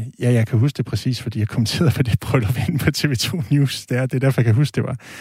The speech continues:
i sommeren to tusind og elleve, og da jeg skulle hjem derfra, så var der skybrud, og hele København blev oversvømmet. Derfor står det meget frisk i min erindring.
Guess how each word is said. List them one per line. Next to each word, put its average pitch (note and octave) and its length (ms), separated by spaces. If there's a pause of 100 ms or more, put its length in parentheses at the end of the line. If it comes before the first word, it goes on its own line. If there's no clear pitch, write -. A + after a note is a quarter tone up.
(280)
i C3+ 60
sommeren A2 440
to B2+ 220
tusind A2+ 300
og - 80
elleve, F3 360
og A#2+ 100
da - 60
jeg A2 80
skulle A#2 160
hjem C3+ 160
derfra, A#2+ 280
så B2 120
var A#2+ 60
der C3+ 80
skybrud, C3 400
og A#2+ 60
hele B2+ 140
København A#2+ 320
blev A#2+ 140
oversvømmet. A#2+ 420
Derfor B2+ 180
står A#2+ 200
det A#2 80
meget B2 200
frisk - 360
i C#3 40
min B2 140
erindring. B2+ 380